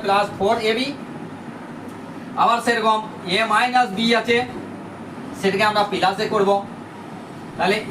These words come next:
a মাইনাস আছে, এখানে a প্লাস b এর হোল স্কয়ার করে দিলাম,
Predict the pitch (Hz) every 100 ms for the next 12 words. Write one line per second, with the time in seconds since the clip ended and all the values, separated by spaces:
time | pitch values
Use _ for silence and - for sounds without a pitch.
0 | 175 196 214 208 208 214 214 202 202 214
1 | 214 214 - - - 160 170 180 160 175
2 | - 160 170 - 139 185 190 196 196 180
3 | 208 - 214 202 208 202 202